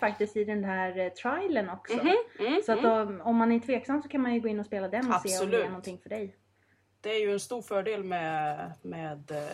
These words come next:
Speaker 2: eh, Xbox Live, hela det tycker jag, att
Speaker 1: Mm.
Speaker 2: alltid kunna få lov att ladda ner en trial version.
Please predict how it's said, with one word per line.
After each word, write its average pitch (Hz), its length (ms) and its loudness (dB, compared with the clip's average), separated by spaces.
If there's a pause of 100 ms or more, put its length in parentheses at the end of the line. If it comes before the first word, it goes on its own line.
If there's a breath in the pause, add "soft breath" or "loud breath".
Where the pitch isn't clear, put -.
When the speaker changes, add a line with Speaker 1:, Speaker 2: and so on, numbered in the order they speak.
(100)
Speaker 2:
eh, 202 80 -2
Xbox 180 300 -4
Live, 147 220 4
hela 165 240 -2
det 185 160 2
tycker 160 240 -6
jag, 123 60 4
att - 60 -2
Speaker 1:
Mm. 202 160 2
Speaker 2:
alltid 185 140 -2
kunna 165 180 -4
få - 100 -8
lov 156 200 -2
att 156 220 -4
ladda 175 260 0
ner 170 160 -4
en 208 120 -4
trial 160 260 0
version. - 340 -4